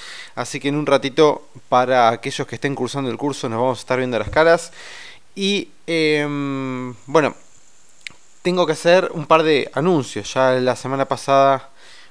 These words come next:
lo, lo había prometido. Este, vamos a estar haciendo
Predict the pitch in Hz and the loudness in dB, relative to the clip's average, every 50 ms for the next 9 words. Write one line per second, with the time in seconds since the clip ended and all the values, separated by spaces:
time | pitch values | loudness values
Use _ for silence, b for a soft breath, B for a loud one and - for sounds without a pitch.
0 | B B - 113 120 120 117 113 110 107 107 107 107 107 110 117 131 139 143 127 | B B -6 -2 2 2 2 2 2 0 0 -2 -2 0 0 0 2 4 2 2
1 | - 113 117 110 117 117 - 165 165 143 131 131 135 156 160 B B B B B | 2 0 -4 -4 -4 -4 -4 -4 -4 0 0 0 0 0 -2 B B B B B
2 | B B B B 123 127 120 117 - - - - 131 120 117 113 113 110 110 107 | B B B B -6 -6 -6 -6 -8 -10 -6 -4 -4 -2 -2 -2 -2 -2 -2 -4
3 | 107 107 - 123 151 165 165 - 160 147 - 185 175 170 - - - 185 175 170 | -6 -6 -2 0 0 0 0 -2 -6 -6 -2 -2 -2 -2 -2 -4 -4 -2 -2 -2
4 | 165 160 160 160 170 170 - - - | -2 -2 2 4 4 4 4 2 -2